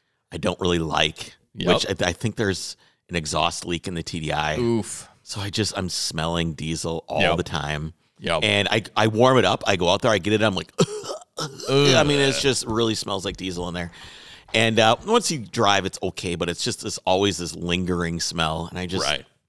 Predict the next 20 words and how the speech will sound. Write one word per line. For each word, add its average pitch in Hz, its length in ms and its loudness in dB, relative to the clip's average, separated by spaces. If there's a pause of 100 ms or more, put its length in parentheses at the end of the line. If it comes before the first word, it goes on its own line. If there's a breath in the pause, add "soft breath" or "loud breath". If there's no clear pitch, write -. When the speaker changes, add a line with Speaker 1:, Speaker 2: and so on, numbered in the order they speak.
(360)
Speaker 2:
So - 140 -6
that's 147 300 2
no 95 160 -2
good. 71 260 -8
Speaker 1:
It's 151 220 2
bad 131 260 4
for 127 120 -6
morale. 107 220 4
Plus, 185 360 0 (280 loud breath)
what 165 200 4
is 185 100 0
the 180 80 4
number 131 320 6
one, 127 260 6
what 175 160 2
is 254 180 4
the 247 180 2
number 160 500 4
one 151 280 4
fluid 95 640 0